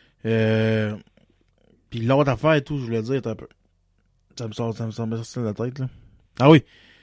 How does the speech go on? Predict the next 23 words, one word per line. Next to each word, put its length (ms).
<laughs> 1400
D'après 380
toi, 260
là, 200
euh, 380
à 140
court 420
terme 540
et 180
à 120
long 260
terme, 480
euh, 420
c'est 180
quoi 140
tu 100
penses 220
que 140
Donald 400
Trump 260
va, 320
va 240
faire 300